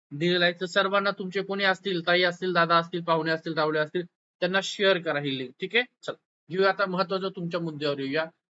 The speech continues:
पैसे कोणाला येणार आहेत? लाडकी बहीण योजनेचा तुम्हाला फक्त मेसेज आलाय का की पैसे जमा झाले आहेत? एवढे कमेंट करा. सोलापूर जिल्हा येणार आहे, भिवंडीवाले पैसे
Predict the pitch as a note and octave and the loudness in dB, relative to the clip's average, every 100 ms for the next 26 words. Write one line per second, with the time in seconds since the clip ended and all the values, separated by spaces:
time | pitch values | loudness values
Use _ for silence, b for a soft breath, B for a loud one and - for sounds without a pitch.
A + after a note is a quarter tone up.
0 | _ _ F3+ F3+ G#3 G3+ F#3+ F3+ F3 F3 | _ _ 0 0 -2 -4 -4 -2 0 0
1 | D#3+ D3+ C#3 D3+ E3 E3+ G#3 F#3 G3 F#3+ | 2 0 0 2 2 0 -4 -2 -2 -2
2 | F3 F3+ F3+ F3+ F#3 E3+ F3 F3+ F3 F#3+ | -4 -6 -6 -6 -2 0 0 -2 -6 -14
3 | - G3 E3+ E3 F3+ E3+ D3+ D#3 F3 E3 | -8 -4 -2 -2 -4 -2 0 2 0 -2
4 | A#2+ - _ _ _ D#3 D#3+ E3+ E3+ E3+ | -6 -14 _ _ _ -8 -2 -2 -2 -2
5 | E3 E3+ D3+ D#3 E3 D#3 D#3 E3 D3 D3 | 0 0 0 -2 0 0 -2 -6 -6 -4
6 | E3 D#3+ D3+ D3+ D3 C#3+ C3 F3+ F3 F3 | -4 -4 -4 -4 -4 -6 -4 0 2 2
7 | F#3 F3 E3 E3 D#3+ E3 D#3+ E3 E3 D3+ | 0 -4 0 2 2 0 0 0 0 -2
8 | D#3+ F3 F3 E3 E3 D#3+ E3 D#3 | -2 0 2 4 2 -2 -4 -4